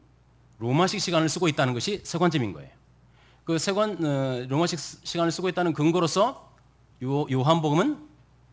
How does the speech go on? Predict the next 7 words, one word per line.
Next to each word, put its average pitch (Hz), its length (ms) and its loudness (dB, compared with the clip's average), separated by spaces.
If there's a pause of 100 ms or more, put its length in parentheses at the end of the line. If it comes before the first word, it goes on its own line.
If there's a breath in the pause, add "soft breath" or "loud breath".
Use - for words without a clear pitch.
(280)
역사적 151 480 0
사실을 151 320 -2
바탕으로 135 400 -2
기록했다는 143 440 0
거죠. 87 200 -12 (1300 loud breath)
자, 143 380 2 (600)
그러면, 165 560 0